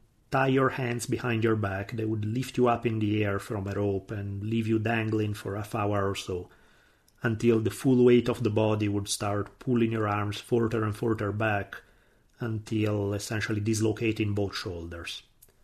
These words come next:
Um, the Pope also made, uh, you know, wanted to enforce a strict celibacy for the clergy, which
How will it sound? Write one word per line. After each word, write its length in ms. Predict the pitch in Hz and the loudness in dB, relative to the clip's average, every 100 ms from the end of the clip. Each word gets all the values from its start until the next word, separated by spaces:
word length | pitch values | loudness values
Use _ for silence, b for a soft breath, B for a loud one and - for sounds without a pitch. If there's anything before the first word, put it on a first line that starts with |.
| _ _ _ _ _ _ _ _ - | _ _ _ _ _ _ _ _ -20
Um, 380 | 147 147 123 107 | -20 -18 -12 -10
the 80 | 123 | -6
Pope 340 | - 156 165 | 6 6 8
also 400 | 135 131 - 131 | 6 6 4 2
made, 460 | 117 110 107 104 101 | 4 4 2 0 0
uh, 380 | 101 98 95 101 | 0 0 -4 -6
you 100 | 110 | -6
know, 100 | 95 | -4
wanted 400 | 110 113 117 104 | -2 -4 -6 -2
to 100 | 123 | -2
enforce 600 | 113 107 117 113 113 107 | -2 -2 0 2 0 -2
a 60 | 110 | -6
strict 480 | - - 123 127 - | -6 2 2 2 0
celibacy 600 | - 117 113 107 - 110 | 0 2 2 2 0 -2
for 220 | - 110 | 0 0
the 80 | 113 | 0
clergy, 560 | 117 104 98 101 110 | 0 0 0 0 0
which 420 | 107 110 110 - | 2 0 -2 -12